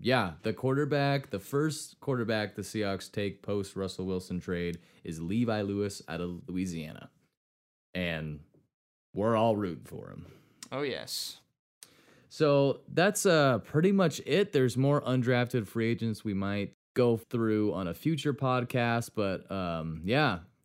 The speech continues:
Speaker 1: to summarize it all up, I am super excited about the future. Um, I don't even really care how the twenty twenty-two season goes.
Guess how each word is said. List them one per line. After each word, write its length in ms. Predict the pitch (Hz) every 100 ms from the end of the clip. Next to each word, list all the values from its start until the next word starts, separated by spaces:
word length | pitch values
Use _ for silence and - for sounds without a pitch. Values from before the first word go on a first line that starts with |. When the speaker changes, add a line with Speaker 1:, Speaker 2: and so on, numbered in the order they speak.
| _ _ _ _ -
Speaker 1:
to 100 | 113
summarize 640 | - 147 143 139 139 120
it 80 | 127
all 260 | 127 131 117
up, 240 | 127 -
I 220 | 104 113 120
am 320 | 120 107 87
super 800 | - - - - - 185 127 117
excited 460 | - 123 117 110
about 260 | 104 92 -
the 80 | 92
future. 680 | - 135 123 143 143 147 101
Um, 360 | 107 98 98
I 100 | 104 131
don't 140 | 156
even 140 | 131
really 220 | 127 131 127
care 340 | - 143 143
how 120 | 139
the 80 | 131
twenty 300 | - 135 123
twenty-two 520 | - 123 117 120 120
season 440 | - 123 110 98 78
goes. 460 | 117 110 87 80